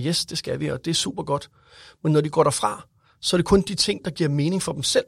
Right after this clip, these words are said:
de gør noget ved. Og der er ikke noget galt i at have et,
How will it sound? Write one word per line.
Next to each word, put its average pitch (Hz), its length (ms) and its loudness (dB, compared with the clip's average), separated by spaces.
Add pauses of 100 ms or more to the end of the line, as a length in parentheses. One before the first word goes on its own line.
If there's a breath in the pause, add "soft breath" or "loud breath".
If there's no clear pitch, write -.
(680)
de - 60 2
gør 139 180 4
noget 143 200 6
ved. 131 160 2 (880 loud breath)
Og - 160 2
der 202 60 8
er 196 80 8
ikke 214 100 2
noget 226 140 4
galt 208 240 2
i 202 60 2
at 180 80 8
have 175 140 6
et, 180 120 0